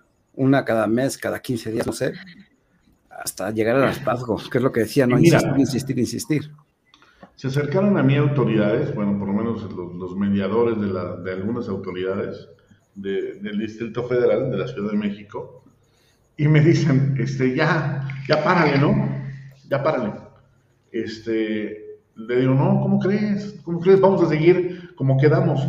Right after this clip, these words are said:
Speaker 2: va a ser, este, un alto informativo". "No, ya párale, mira, ¿qué te parece si te siento con,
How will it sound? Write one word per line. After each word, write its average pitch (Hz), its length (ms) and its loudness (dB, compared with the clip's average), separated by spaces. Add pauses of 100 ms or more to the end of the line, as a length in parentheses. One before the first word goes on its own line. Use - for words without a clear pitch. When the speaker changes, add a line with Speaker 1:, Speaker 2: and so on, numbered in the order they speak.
Speaker 2:
va 131 80 0
a - 20 -4
ser, 135 280 -2
este, 110 460 -4
un 131 220 0
alto 135 280 6
informativo". 123 920 2 (280)
"No, 156 180 -10
ya 160 160 -4
párale, 156 360 -2
mira, 147 220 4
¿qué - 80 0
te 202 140 2
parece 147 380 2
si - 180 -8
te 117 100 -6
siento 151 300 -6 (100)
con, 123 100 -2